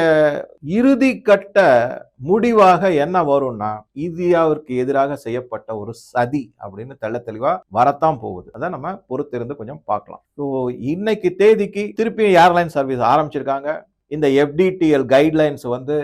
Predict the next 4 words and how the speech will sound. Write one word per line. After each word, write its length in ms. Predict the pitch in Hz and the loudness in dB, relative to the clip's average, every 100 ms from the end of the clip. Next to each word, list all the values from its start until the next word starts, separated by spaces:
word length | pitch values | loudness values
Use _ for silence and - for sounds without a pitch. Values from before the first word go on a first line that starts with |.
| 120 | -6
இப்போதைக்கு 400 | 120 135 135 131 - | -8 -6 -6 -6 -6
தற்காலிகமாக 640 | 120 - 135 135 127 123 117 | -6 -2 -2 -2 -6 -8 -8
நிறுத்தி 260 | 127 143 | -8 -6
வைக்கப்பட்டுள்ளது. 680 | 135 120 107 117 120 123 135 | -6 -4 -6 -8 -6 -6 -6